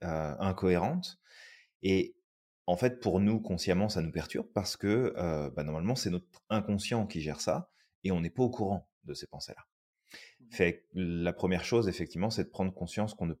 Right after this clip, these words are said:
Speaker 1: peut pas contrôler ses pensées. On peut seulement maîtriser le rapport qu'on va avoir justement à nos pensées. Et puis, bah, il y a tout un tas de stratégies, on va s'en parler, hein, dans les grandes lignes ici dans ce podcast aujourd'hui,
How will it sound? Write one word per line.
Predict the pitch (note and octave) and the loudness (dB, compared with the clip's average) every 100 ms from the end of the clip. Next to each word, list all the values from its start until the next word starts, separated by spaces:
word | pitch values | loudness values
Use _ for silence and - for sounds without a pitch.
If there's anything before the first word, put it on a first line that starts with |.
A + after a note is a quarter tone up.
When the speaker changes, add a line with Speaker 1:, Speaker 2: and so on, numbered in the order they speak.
| _ | _
Speaker 1:
peut | B2 A#2+ | -2 0
pas | A2+ G#2+ | 0 0
contrôler | - F2 - D2+ | -2 -4 -4 -4
ses | - D#2+ | -6 -10
pensées. | D2+ D#2 G2 E3+ - | -12 -4 -2 -4 -6
On | E2+ | -10
peut | - | -8
seulement | D#2+ - E2 F2+ F#2 | -8 -2 0 0 -2
maîtriser | D#2 E2+ G#2 A#2+ A#2+ A2 G#2 G#2 G#2+ G2+ _ - | -2 2 2 2 -2 -4 -2 0 0 -4 _ -12
le | C#2 C#2+ | -6 -4
rapport | D#2 - F2+ D#2 - | -4 0 0 0 -8
qu'on | D2 | -10
va | D2 D2 | -4 -2
avoir | C#2+ E2 D2+ _ | 0 -2 -2 _
justement | D#2+ - C#2 C#2+ _ _ _ _ | -16 -14 -16 -18 _ _ _ _
à | G#2 A2 | 2 4
nos | F2+ D2 | 2 -2
pensées. | D2 - B2 F#3 - - - - - _ _ G#2+ | -6 -2 0 -2 -8 -20 -18 -18 -20 _ _ 4
Et | F#2+ | 4
puis, | - - C3 D3 | 0 -2 0 2
bah, | G#2 | 4
il | F2+ | 4
y | D#2+ | 4
a | |
tout | - A2 | 0 -4
un | F#2 | 0
tas | G2 | 0
de | D#2+ | -2
stratégies, | - G2+ F2+ E2 F2+ A#2 | -4 -4 -4 -4 -2 -2
on | |
va | E2 | -2
s'en | - C#2+ | -6 -8
parler, | C#2+ D2+ F#2 G#2 | -10 -4 -2 0
hein, | F2 | -2
dans | F2 C#2+ | -2 -4
les | |
grandes | D#2+ E2 D#2+ | -6 -6 -2
lignes | F#2 F2+ | -2 -2
ici | D2 - | -4 -8
dans | D2+ | -8
ce | D2 | -8
podcast | - - E2 - D2 | -14 -12 -10 -10 -14
aujourd'hui, | C#2 C#2+ G2 A#2 | -10 -2 -2 -2